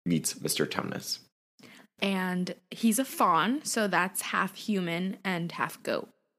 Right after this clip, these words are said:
Speaker 1: Yeah, just like Grover from our first series.
Speaker 2: And Lucy eats sardines on toast with him, which I just had to note that that sounds absolutely disgusting. No offense to anybody who, you know, enjoys that delicacy, I guess, but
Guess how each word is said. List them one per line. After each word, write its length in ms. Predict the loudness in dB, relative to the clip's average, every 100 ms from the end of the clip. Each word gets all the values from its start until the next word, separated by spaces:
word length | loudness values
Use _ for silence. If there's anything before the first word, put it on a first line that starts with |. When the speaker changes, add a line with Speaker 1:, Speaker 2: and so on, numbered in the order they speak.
| _ _ _ _ 0
Speaker 1:
Yeah, 200 | 2 2
just 280 | -2 2
like 160 | 0 2
Grover 540 | 4 4 4 0 -2 -6 -10
from 100 | -2
our 120 | -2
first 260 | -2 -4 -4
series. 420 | -6 -8 -10 -12 _ _ _ _ -20 -20 -20 _ _ -2
Speaker 2:
And 540 | 2 4 4 4 0 -2
Lucy 680 | -2 2 4 2 0 -2 0
eats 320 | 0 2 0
sardines 840 | 2 4 2 -2 -2 2 2 2
on 280 | 2 2 2
toast 400 | 2 2 2 2
with 140 | 0
him, 260 | 4 4 6
which 160 | 4 6
I 140 | 4 6
just 180 | 4
had 160 | 4 4
to 100 | 4
note 180 | 0 0
that 160 | 0 2
that 240 | 2 2
sounds 320 | 0 2 0 -2
absolutely 640 | 0 2 0 0 -2 -4 -4
disgusting. 800 | -2 -2 -2 -4 -6 -6 -6 -10 _ _ _ _ _ _ 6
No 140 | 8
offense 320 | 8 6 4
to 100 | 2
anybody 360 | 2 2 2 2
who, 280 | 2 0 0
you 160 | -2 -2
know, 80 | 2
enjoys 440 | 2 4 2 2
that 220 | 0 -2
delicacy, 640 | 0 0 0 -2 -2 0 0
I 140 | -2
guess, 420 | -2 -2 -2 -6
but 360 | -6 -4 -4